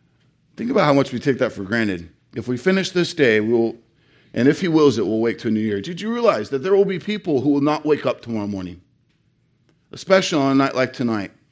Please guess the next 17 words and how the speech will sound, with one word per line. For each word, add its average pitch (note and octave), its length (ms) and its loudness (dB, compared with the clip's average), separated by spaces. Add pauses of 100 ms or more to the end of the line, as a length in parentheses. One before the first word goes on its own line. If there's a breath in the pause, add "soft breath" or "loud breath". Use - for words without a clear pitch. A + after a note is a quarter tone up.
(240)
when A2+ 160 -4
people C3+ 380 4
in G#2+ 100 2
sin C3 380 2
are A#2+ 80 0
gonna A#2+ 160 0
overindulge, A#2 840 2 (1200)
when A2 120 0
they're A2+ 100 4
gonna A#2 140 2
try B2 160 2
to A#2 60 2
drive A#2 240 2
home A2+ 180 2
way A2+ 140 2
too A#2+ 160 -2
late. A2 340 2